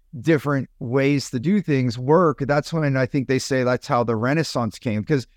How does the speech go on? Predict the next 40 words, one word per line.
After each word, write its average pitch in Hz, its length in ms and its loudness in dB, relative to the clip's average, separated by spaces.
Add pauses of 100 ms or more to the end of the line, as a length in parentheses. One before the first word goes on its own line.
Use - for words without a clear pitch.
(240)
people 175 260 2
really 156 220 4
couldn't 147 220 0
spend 143 320 -2
time 139 320 0
on 120 120 0 (140)
art 135 580 0 (640)
because 135 500 2
they 139 120 2
were 120 220 0
working. 139 520 2
But 151 160 2
I 160 60 6
wonder, 165 600 4 (120)
is 151 260 0
that 165 200 2
true, 208 420 -2
right? 143 260 2
'Cause 160 160 -2
if 139 80 -8
we 170 80 2
look 214 260 2
at 147 180 2
it, - 80 -10 (220)
there's 147 200 2
a 156 60 2
lot 156 440 2
of 131 240 -2 (160)
art, 143 640 2
you 143 120 0
know, 139 260 4
like, 120 360 0
you 139 120 0
know, 123 100 2
you 120 60 -2
could 120 140 -6
talk 123 180 2
about 113 340 -2
cave 170 320 0
drawings, 156 800 0